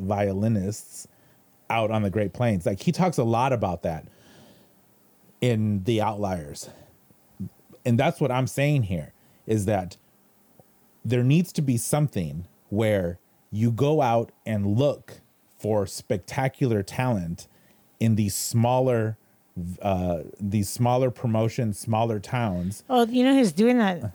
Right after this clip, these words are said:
Speaker 2: is Paulie Malignaggi.
Speaker 1: Yeah, you know what? You're
Speaker 2: With his
Speaker 1: right.
Speaker 2: Pro Box T V, he's
Speaker 1: You're
Speaker 2: doing
Speaker 1: right.
Speaker 2: that.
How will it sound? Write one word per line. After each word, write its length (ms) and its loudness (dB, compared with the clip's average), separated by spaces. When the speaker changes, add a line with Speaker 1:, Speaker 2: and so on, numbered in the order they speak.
Speaker 2:
is 220 2
Paulie 320 2
Malignaggi. 840 -4
Speaker 1:
Yeah, 160 2
you 240 2
know 100 2
what? 160 4
You're 120 2
Speaker 2:
With 60 0
his 160 4
Speaker 1:
right. 60 -14
Speaker 2:
Pro 180 2
Box 300 -2
T 120 -2
V, 180 -2
he's 240 -2
Speaker 1:
You're 120 2
Speaker 2:
doing 40 2
Speaker 1:
right. 120 -10
Speaker 2:
that. 80 -16